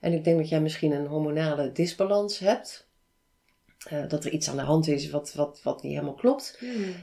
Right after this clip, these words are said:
Speaker 1: En dit meisje, ehm, zat op middelbare school en had sinds een jaar of anderhalf jaar plotseling, eh, was dat ontstaan, had zij, eh, duizelingen. Eh, soms ook, eh, viel ze flauw, viel ze echt helemaal weg.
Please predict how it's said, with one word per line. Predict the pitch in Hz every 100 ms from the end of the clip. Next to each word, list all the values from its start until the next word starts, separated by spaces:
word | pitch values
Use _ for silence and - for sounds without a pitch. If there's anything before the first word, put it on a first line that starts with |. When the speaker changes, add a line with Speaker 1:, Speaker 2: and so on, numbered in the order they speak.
| -
Speaker 1:
En | 175
dit | 180 208
meisje, | 180 175 208 220 214 202 196 - -
ehm, | 180 175 170 165
zat | 170 196
op | 202
middelbare | 196 190 170 165 170
school | 165 - 214 247 311 -
en | 196
had | 190 214 214 -
sinds | 175 214 196
een | 180
jaar | 160 208 302
of | -
anderhalf | - 233 233 190 170
jaar | 170 196 233 302 - _ - _
plotseling, | - 233 247 269 233 262 403 415 - _ _ _ _
eh, | 190 180 170
was | 175 -
dat | 180
ontstaan, | 185 165 - 180 196 277 294
had | 214 214
zij, | 202 175 165 160
eh, | - 156 151
duizelingen. | 156 165 175 175 170 165 160 156 160 - _ _ - - - _ -
Eh, | 160 156 151
soms | 160 208 196 147
ook, | 156 -
eh, | -
viel | - 170
ze | 160 165 156
flauw, | - 180 160 165 247
viel | 220 185
ze | 185
echt | 165 156
helemaal | 165 156 151 151
weg. | 160 208 214 -